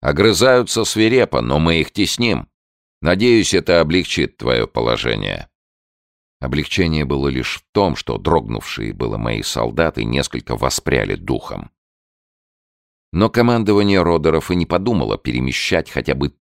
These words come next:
талику своих сил к арьергарду. Оно с тем же упорством разметывало преградившие дорогу заслоны.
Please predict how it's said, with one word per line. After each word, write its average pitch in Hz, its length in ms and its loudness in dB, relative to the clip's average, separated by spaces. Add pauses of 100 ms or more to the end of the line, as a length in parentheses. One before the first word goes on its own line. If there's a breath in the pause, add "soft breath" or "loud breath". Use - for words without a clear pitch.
талику 82 580 -2
своих 55 460 -6
сил 65 340 -4
к - 140 -6
арьергарду. 57 880 -2 (520)
Оно 67 200 0
с - 160 -6
тем 104 260 0
же 95 140 -2
упорством 64 720 -2
разметывало 73 840 0
преградившие 60 840 -4
дорогу 57 480 -2
заслоны. 52 760 -6